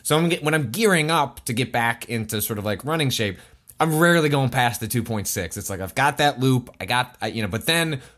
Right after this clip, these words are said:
you know, once I've gotten to the rhythm of it and I can feel my body, uh, kinda, like, getting more adjusted, it's like, well, I have, like, an extra mile, mile and a half, depending on which route I wanna go, that I can just lop onto that, and I know exactly what that route's gonna be.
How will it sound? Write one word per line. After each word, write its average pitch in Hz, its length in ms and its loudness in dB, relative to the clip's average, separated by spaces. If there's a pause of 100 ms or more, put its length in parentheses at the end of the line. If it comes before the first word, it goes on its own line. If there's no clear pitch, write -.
(180)
you 240 80 -2
know, 196 80 4
once 175 200 2
I've 160 80 -2
gotten 156 180 0
to 147 80 2
the 127 100 0
rhythm 156 280 2
of 104 140 2
it 117 60 0
and 110 100 -4
I 110 60 -2
can 107 140 -6
feel 120 140 -2
my 110 120 0
body, 104 580 0
uh, 95 240 -2
kinda, 98 220 -4
like, 95 200 -4 (520)
getting 110 240 0
more 101 180 -2
adjusted, 113 380 0
it's 101 60 -2
like, 101 140 -2 (260)
well, 151 100 6
I 151 60 6
have, 170 300 2
like, 143 140 -2
an 131 60 0
extra 120 220 0
mile, 107 500 2
mile 101 280 0
and 95 80 -4
a 90 40 -2
half, 101 280 0
depending 104 320 -4
on 98 60 -6
which 98 180 -8
route 98 220 0
I 95 80 -4
wanna 95 180 -2
go, 107 420 2 (220)
that 131 100 2
I 127 80 4
can 131 160 0
just 117 220 -2 (260)
lop 123 320 2
onto 117 380 2
that, 85 300 -2
and 104 100 -2
I 104 60 0
know 107 320 0
exactly 101 800 -2 (160)
what 131 180 2
that 131 160 2
route's 120 240 2
gonna 110 180 -2
be. 104 440 0